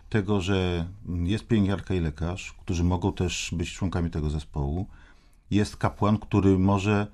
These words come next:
przez działanie w zespole być bardziej dostępny dla pacjenta. To są niewymierne korzyści, a myślę, że Kościół,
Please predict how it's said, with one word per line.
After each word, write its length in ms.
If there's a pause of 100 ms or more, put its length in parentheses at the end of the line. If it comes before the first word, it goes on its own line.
przez 500 (120)
działanie 300
w 40
zespole 540 (360)
być 140
bardziej 300
dostępny 540 (140)
dla 300
pacjenta. 580 (840)
To 540
są 240
niewymierne 640
korzyści, 800 (600)
a 140
myślę, 260
że 460 (180)
Kościół, 720